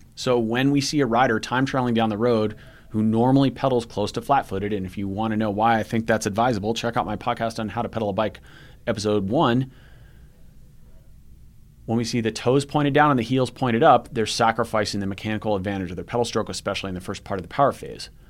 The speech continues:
when their head pops up above their shoulders, they're probably nuking their aerodynamics. What that tells us is their position is too aggressive on the bike, or, and,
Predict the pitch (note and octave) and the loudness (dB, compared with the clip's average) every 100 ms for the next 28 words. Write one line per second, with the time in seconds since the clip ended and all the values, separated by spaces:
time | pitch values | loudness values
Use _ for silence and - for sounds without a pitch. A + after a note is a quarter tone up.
0 | - - - A2 A2 F#2+ F#2+ D#3+ C#3+ - | -20 -20 -8 0 0 0 0 0 0 -4
1 | G#2 A2 F#2+ F#2+ G2 F2+ - E3+ C3 A2 | -4 -2 -4 -4 -4 -4 0 2 4 2
2 | G2+ G#2 G2+ G2+ G2 F#2 - - B2 B2 | 0 -4 -2 -2 -2 -6 -8 2 4 4
3 | G#2 G#2+ G#2 G2+ G#2+ G#2 G2 G2 D#2+ F#2 | 2 0 0 0 0 0 -4 -4 -4 -6
4 | F2 F2+ D#2+ A1+ - - - - - G2+ | -6 -8 -10 -12 -14 -14 -20 -20 -8 -6
5 | G2+ F#2+ - C3 B2 A2+ A2 G#2 G2+ G2 | -4 -2 2 2 2 0 0 0 -4 -6
6 | G2 F#2 B2 D3 C#3+ A#2+ - - D3+ A#2+ | -6 -4 -2 -2 -2 -4 -6 4 4 4
7 | G#2+ A#2+ B2 A#2 G2+ F#2 G2+ A2+ - - | 2 0 0 -2 -2 -2 -4 -6 -8 4
8 | E3+ B2 A#2+ D3 C3+ G#2+ A#2+ B2 | 6 8 6 2 -2 -2 0 0